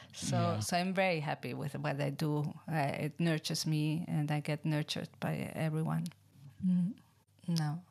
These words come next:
Speaker 1: no. And, uh, how can you lead someone else if you are not able to lead yourself?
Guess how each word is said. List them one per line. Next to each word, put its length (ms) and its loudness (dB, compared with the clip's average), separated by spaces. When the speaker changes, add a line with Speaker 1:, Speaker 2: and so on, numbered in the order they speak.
Speaker 1:
no. 460 4
And, 320 2
uh, 380 4
how 240 4
can 340 2
you 120 4
lead 500 4
someone 480 4
else 320 2
if 180 0
you 100 2
are 100 4
not 200 4
able 220 2
to 140 -2
lead 220 0
yourself? 520 0